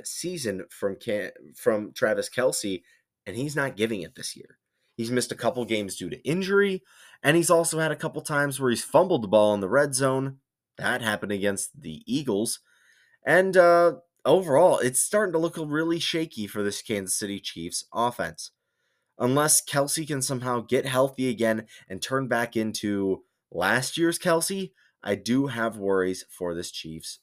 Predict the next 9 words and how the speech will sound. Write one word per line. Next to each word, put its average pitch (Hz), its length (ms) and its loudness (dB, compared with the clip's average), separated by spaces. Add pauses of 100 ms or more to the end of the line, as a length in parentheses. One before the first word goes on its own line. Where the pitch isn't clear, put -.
(100)
offense. 98 640 -10 (1600)
At 160 100 6
number 233 300 4
six, - 600 0 (480)
I 214 120 6
got 254 220 6
my 156 520 4 (300)
Detroit 123 460 6
Lions. 107 720 -2